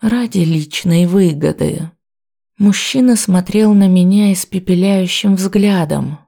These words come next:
и я покрылась испариной. Этот разговор мне дался очень и очень непросто. Я никак не рассчитывала услышать подобное предложение.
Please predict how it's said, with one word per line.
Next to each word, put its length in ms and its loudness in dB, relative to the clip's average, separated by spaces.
и 120 -4
я 280 -2
покрылась 720 -6
испариной. 920 -6
Этот 360 -4
разговор 680 -2
мне 280 0
дался 640 -4
очень 600 -4
и 80 0
очень 580 0
непросто. 960 -4
Я 260 0
никак 600 -2
не 180 2
рассчитывала 800 -4
услышать 720 -6
подобное 760 0
предложение. 1300 -2